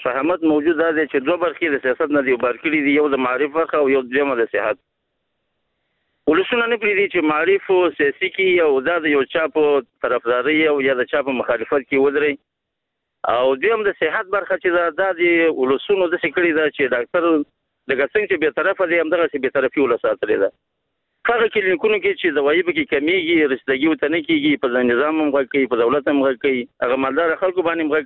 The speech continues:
کوي چې باید دې ورته رسیدګي وشي. په اخرو کې د نړۍ نه، د غازي آباد نه، د انګام نه چې جنګونو دلته شدت پیدا کړ، د طالبانو د دې، د تیر نظام، د جمهوري نظام اواخرو دا خلک راکډ شو، دلته په مکاتبو کې دېره شو، د مرکز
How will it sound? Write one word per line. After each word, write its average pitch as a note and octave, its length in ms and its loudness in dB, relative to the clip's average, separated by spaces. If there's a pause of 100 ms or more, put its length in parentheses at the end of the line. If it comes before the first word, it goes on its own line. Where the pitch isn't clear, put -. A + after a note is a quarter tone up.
کوي D3 120 0 (500)
چې D#3 80 0 (120)
باید D3+ 180 0 (500)
دې F#3+ 80 2
ورته D#3 200 -2
رسیدګي C3+ 320 -2
وشي. C#3 320 -2
په F3+ 160 0
اخرو A3 240 0
کې G3+ 240 -2
د F3 40 2 (120)
نړۍ E3 220 -2 (100)
نه، E3 40 0 (120)
د C3 140 0
غازي B2+ 220 0
آباد D#3+ 180 0 (100)
نه، D3+ 80 0
د B2 180 -4
انګام D#3+ 320 0
نه D3+ 120 0
چې B2+ 120 -10
جنګونو E3 380 0
دلته D3+ 240 -2
شدت D3+ 320 -2
پیدا D#3+ 240 0
کړ، D#3 100 2 (640)
د B2+ 160 -2
طالبانو E3+ 560 -2
د - 100 0
دې، C#3+ 100 2 (120)
د - 20 2 (320)
تیر G3 300 2
نظام، D#3 200 0
د C3+ 160 0
جمهوري D#3+ 380 0
نظام E3 340 2 (280)
اواخرو D#3 520 2 (540)
دا D#3+ 180 -2
خلک A3 280 -2
راکډ F#3+ 420 -2
شو، E3 240 2
دلته G3+ 280 -4 (360)
په D3+ 100 0
مکاتبو G3+ 500 0
کې D#3+ 100 -2
دېره D3 300 0
شو، C3+ 100 2 (300)
د D#3 240 0
مرکز D#3 280 -2